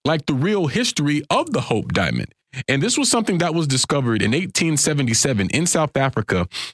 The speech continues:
at the Kimberley Mine by Charles Lewis Tiffany. And this was part of, you know, the, the British invasion and exploitation of South Africa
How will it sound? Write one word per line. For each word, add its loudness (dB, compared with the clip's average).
at -2
the -2
Kimberley 0
Mine 2
by 0
Charles 0
Lewis 0
Tiffany. -2
And 0
this 0
was 0
part 0
of, 2
you 0
know, 2
the, -2
the 0
British 0
invasion 0
and 2
exploitation 0
of 2
South 0
Africa 0